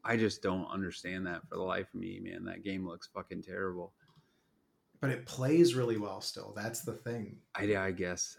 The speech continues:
Speaker 1: I don't understand that. But, it, like, I don't, I guess I wasn't very excited. So I thought the price hike was ridiculous, first of all.
Speaker 2: Right.
Speaker 1: Uh, for what they're adding, especially considering, in my opinion, that the Nintendo sixty-four games don't hold up very well.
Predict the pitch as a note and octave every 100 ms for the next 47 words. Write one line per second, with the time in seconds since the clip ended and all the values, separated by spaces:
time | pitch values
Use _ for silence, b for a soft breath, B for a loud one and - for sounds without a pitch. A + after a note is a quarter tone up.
0 | - G2 G2 G2 F#2+ F2+ - F2 F#2 F2
1 | - G#2 - - - - - G2+ F#2 -
2 | - - A2 A#2 G#2+ - A2+ A2+ G#2+ G2+
3 | G2 G2 F#2 G2 - _ - - G2 G2
4 | F#2 - F#2+ F#2+ F#2+ - G2 F#2+ - A#2
5 | B2 G#2+ - F2 - _ - F#2+ F#2+ -
6 | F2+ - F2+ E2+ F2+ F2 G#2 G2+ F2 F2+
7 | - G#2+ F#2+ F#2+ E2+ F2+ - _ _ _
8 | _ - G#2 F#2 G2 F#2 F2 - G2+ G#2
9 | G2 F2 C#2 G2+ F2+ F2 F2+ - F#2+ -
10 | F2+ - F#2+ F#2 F#2+ F#2 F2 F2 E2+ -
11 | _ _ A2 G2 G#2 A2 G2 A#2+ A2 F#2
12 | F2+ F2+ F#2 E2+ F2+ F#2 G#2 G2 F2+ G#2
13 | G2 F2 - F2+ - F2+ - F#2+ F#2+ F2+
14 | F2 F2 F2+ F2 - E2+ F2 G2+ - F2
15 | - F2 F2+